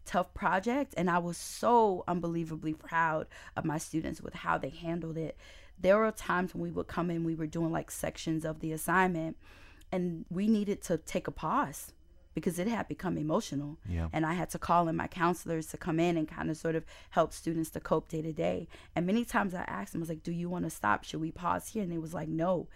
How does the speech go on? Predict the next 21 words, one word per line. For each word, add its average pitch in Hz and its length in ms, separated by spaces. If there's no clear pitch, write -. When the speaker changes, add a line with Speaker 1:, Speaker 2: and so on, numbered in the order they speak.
Speaker 1:
And 165 140
once 220 240
again, 180 540
the - 80
character 180 600
that's 151 220
being 147 260
developed 143 460
there 143 300
with 165 120
students 165 380
are 165 60
like, 160 240
"I'm 170 160
gonna, 170 340
I'm 175 140
gonna, 165 340
I'm 160 140
gonna 165 180
go 160 200
through." 160 400